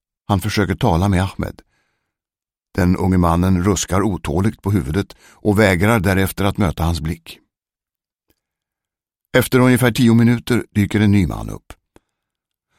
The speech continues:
Han är klädd i kostym av västerländskt snitt och utstrålar auktoritet.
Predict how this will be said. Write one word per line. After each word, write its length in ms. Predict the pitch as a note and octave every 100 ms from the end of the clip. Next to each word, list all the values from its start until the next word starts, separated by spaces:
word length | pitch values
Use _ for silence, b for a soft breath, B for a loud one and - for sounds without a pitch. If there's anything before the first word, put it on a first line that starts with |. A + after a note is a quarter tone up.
| _
Han 180 | F2 F2
är 40 |
klädd 280 | E2+ G2+ G2+
i 40 |
kostym 680 | - E2+ - G#2+ A2 A#2+ B2
av 240 | - D#2+
västerländskt 800 | D#2+ D#2 D2+ D#2 F#2+ - - -
snitt 460 | - A#2 - - - _ _ _ -
och 80 | A#2+
utstrålar 680 | A2 - - D2 D2+ D#2+ E2+
auktoritet. 760 | F#2 - G2 G#2 - - -